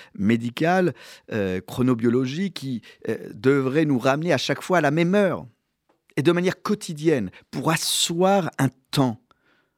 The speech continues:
pour l'ancrer en nous. Et vous le savez,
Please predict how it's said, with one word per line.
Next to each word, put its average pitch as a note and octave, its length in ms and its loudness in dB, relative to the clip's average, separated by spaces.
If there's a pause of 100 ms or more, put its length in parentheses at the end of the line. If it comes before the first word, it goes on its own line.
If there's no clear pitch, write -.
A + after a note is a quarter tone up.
(480)
pour C#3 140 2
l'ancrer D#3+ 640 2
en C3+ 100 2
nous. A#2+ 260 0 (1300)
Et D3 420 4 (480)
vous C3 220 -2
le D#3 80 4
savez, E3+ 600 4